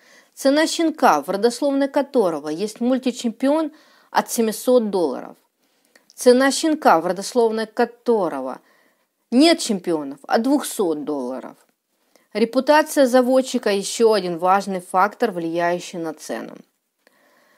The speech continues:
Цена щенков питомник К С У Ф С А И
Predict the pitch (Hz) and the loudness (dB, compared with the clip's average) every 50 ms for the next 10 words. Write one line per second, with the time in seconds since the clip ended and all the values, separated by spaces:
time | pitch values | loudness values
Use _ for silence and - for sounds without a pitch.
0 | _ _ _ _ _ - - 262 262 294 311 302 311 - 330 311 311 - 311 302 | _ _ _ _ _ 0 2 2 4 4 4 2 2 2 2 0 2 2 2 0
1 | 285 - - 294 262 - - 294 277 240 190 175 165 170 - - 220 202 - - | 0 0 -2 -4 -4 0 4 4 4 4 4 0 -4 -6 -4 -4 -4 -4 -4 0
2 | - 269 269 254 226 - - 202 185 - - 214 220 240 269 311 302 294 | 2 2 4 4 2 0 -2 -4 -4 -2 0 0 2 2 2 0 -2 -6